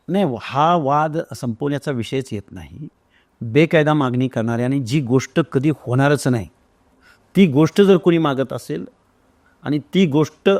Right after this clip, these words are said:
म-, मागणाऱ्याला जर कोण सकारात्मक इथलं लोकनियुक्त गव्हर्नमेंट जर त्याला प्रतिसाद देत असेल तर त्याला ओबीसी निश्चित विरोध करतील. कारण ओबीसीची जी घटनात्मक,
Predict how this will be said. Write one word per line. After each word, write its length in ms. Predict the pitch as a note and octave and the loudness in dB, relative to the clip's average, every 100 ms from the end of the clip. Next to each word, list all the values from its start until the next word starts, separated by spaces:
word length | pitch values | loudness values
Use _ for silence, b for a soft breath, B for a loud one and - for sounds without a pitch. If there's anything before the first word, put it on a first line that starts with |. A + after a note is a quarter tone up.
| - - | -2 -8
म-, 440 | B2+ B2+ B2+ A#2+ A#2 | -4 -2 -2 -2 -2
मागणाऱ्याला 720 | B2+ B2+ C3+ E3 F3 F3 F3 | -2 -2 0 2 4 2 2
जर 140 | F3 | 0
कोण 240 | D#3+ E3+ E3 | 0 -2 -4
सकारात्मक 680 | - C#3+ D3+ D#3 E3 D#3 C#3+ | -6 -6 -4 -4 -6 -8 -8
इथलं 280 | - D#3+ | -4 -2
लोकनियुक्त 560 | C#3+ C#3+ D#3 D#3 D3 D3+ | 0 -2 -2 -2 -4 -2
गव्हर्नमेंट 400 | C#3 C#3+ C#3 C#3 | 0 2 0 -2
जर 80 | C3+ | -2
त्याला 180 | C#3 C#3+ | -2 -4
प्रतिसाद 360 | - - B2+ | -6 -4 -2
देत 180 | A#2+ A#2+ | -2 -4
असेल 240 | A#2+ D#3 - B B - | -6 -6 -10 B B -8
तर 60 | |
त्याला 180 | D#3+ D#3 | 0 2
ओबीसी 400 | C#3+ B2 B2+ - | 2 0 -2 -4
निश्चित 320 | C#3 G#2+ - - | -6 -6 -8 -12
विरोध 180 | G#2 F#2+ | -12 -12
करतील. 360 | - - - - _ b b b - | -16 -20 -20 -20 _ b b b -2
कारण 120 | C#3+ | 2
ओबीसीची 600 | B2 C3+ E3+ E3+ D#3+ E3 | 6 6 6 4 0 0
जी 100 | E3 | 0
घटनात्मक, 600 | B2+ - C#3 C#3+ D#3 | 0 0 0 0 0